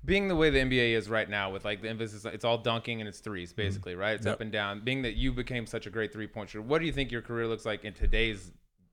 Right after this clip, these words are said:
Speaker 1: in today's game? Different?
Speaker 2: Different, but, uh, I wouldn't change it. But I, I would say this. Um, I think the most threes I shot in a game was with when I, when I was with Miami. We were in Minnesota. I shot ten threes,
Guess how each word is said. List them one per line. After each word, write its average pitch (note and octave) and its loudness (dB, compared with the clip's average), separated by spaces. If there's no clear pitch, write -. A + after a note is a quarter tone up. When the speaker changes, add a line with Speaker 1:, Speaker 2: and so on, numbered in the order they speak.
Speaker 1:
in A#2 -4
today's G#2 -2
game? D#2+ -6
Different? F3 -2
Speaker 2:
Different, E3 10
but, A#2+ 4
uh, B2 6
I C#3+ 6
wouldn't C3+ 4
change C3+ 2
it. C3 0
But B2 4
I, C3+ 2
I C3 6
would A#2 4
say A#2+ 4
this. A2+ 0
Um, G#2+ 0
I B2+ -2
think C3 2
the A#2 2
most A#2+ 2
threes B2 2
I G2+ 0
shot A#2 2
in F#2 -8
a G2 -6
game A2 -2
was G#2 -4
with A2 -2
when G#2+ 0
I, G#2 0
when G2+ -4
I G2+ -2
was G2 -4
with A#2+ -2
Miami. A2 0
We G#2 -4
were G#2+ 0
in A2 2
Minnesota. G#2+ 0
I F#2 0
shot - -2
ten C#3 2
threes, G#2+ 0